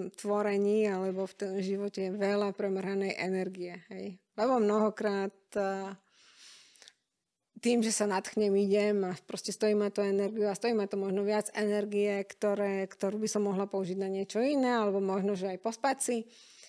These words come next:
tak, e, skôr sa teraz aj pou-,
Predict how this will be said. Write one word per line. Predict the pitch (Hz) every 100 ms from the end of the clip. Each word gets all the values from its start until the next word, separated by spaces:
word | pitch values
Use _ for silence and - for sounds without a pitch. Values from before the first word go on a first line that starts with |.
| _ _
tak, | 226 214 220
e, | 214 214 214 208 202 196 202 202 - _ _ _ _ _ _ _ _ _
skôr | - - 240 285
sa | 277 233 214 214 - _ -
teraz | 233 247 233
aj | 214
pou-, | 202 220 226 226